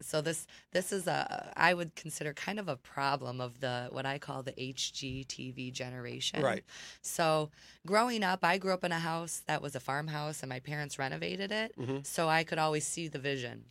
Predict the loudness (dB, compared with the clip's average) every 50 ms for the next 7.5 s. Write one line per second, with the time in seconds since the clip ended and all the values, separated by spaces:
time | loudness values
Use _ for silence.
0 | -8 -4 -2 -2 -2 -2 -4 -8 -6 -6 -4 -4 -4 -8 -10 _ -20 -20 -20 -20
1 | -18 -10 -4 0 2 2 2 2 0 0 0 2 0 0 0 0 0 0 -2 -2
2 | 0 0 2 2 2 2 2 0 0 0 -4 -6 -4 -2 -6 -6 -2 0 0 2
3 | 2 0 -2 _ -18 -20 -20 -16 _ 0 0 0 2 2 0 0 0 0 0 0
4 | 2 6 6 6 6 4 0 -4 -4 -4 -4 -2 -4 -4 -6 -4 -4 -6 -4 -2
5 | -4 -4 -2 -2 -2 -2 -2 -6 -8 -8 -6 -4 -4 -4 -2 -4 -6 -6 -8 _
6 | _ -8 -6 -6 -6 -6 -10 -12 -10 -10 -10 -8 -10 -10 -8 -6 -6 -8 -8 -10
7 | -10 -10 -10 -10 -8 -8 -6 -6 -6